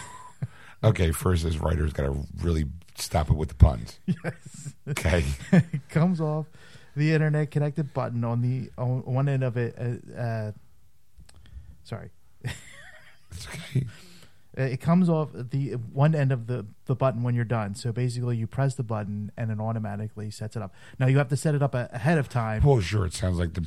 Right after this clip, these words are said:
Speaker 2: and not necessarily pizza, but whatever, whatever you're going to order afterwards.
Speaker 1: Right.
Speaker 2: Like, once you come, you hit the button and it's like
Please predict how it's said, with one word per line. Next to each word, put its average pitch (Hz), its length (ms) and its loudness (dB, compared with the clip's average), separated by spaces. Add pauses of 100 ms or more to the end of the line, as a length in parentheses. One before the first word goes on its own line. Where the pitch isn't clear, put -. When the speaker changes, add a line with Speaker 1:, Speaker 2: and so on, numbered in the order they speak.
Speaker 2:
and 101 140 0
not 98 160 4
necessarily 82 280 2
pizza, 80 320 2
but 80 80 0
whatever, 85 300 2 (100)
whatever 90 300 -2
you're 82 260 -2
going 82 240 -2
to 85 260 -2
order 92 460 2
afterwards. 101 600 0
Speaker 1:
Right. 123 220 0 (680)
Speaker 2:
Like, 98 120 2
once 98 320 2
you 92 100 -4
come, 95 280 0
you 85 60 2
hit 85 160 0
the 82 60 -2
button 80 320 2
and 82 100 0
it's 80 140 -4
like 82 180 -2